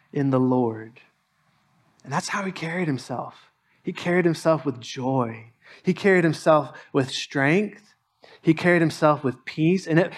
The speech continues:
and it poured out. It flowed over. It, everywhere he went, everyone he talked to,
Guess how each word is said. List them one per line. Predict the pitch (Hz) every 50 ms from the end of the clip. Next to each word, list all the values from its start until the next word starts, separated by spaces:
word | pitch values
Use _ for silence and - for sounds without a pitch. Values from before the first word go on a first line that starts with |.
| -
and | - 170 170
it | 196 196 -
poured | - - - 226 233 233 208
out. | 202 214 220 180 196
It | 185
flowed | - - - 226 240 240 233 208 -
over. | 180 190 214 226 202 180 151 135 131 - - -
It, | - 175 -
everywhere | - 196 208 254 254 233 247 247 240 240 226 - - - -
he | - 233
went, | 220 202 226 226 202 196
everyone | 202 226 226 226 208
he | 214 208
talked | 208 - 214 208 214 - -
to, | 202 180 147 135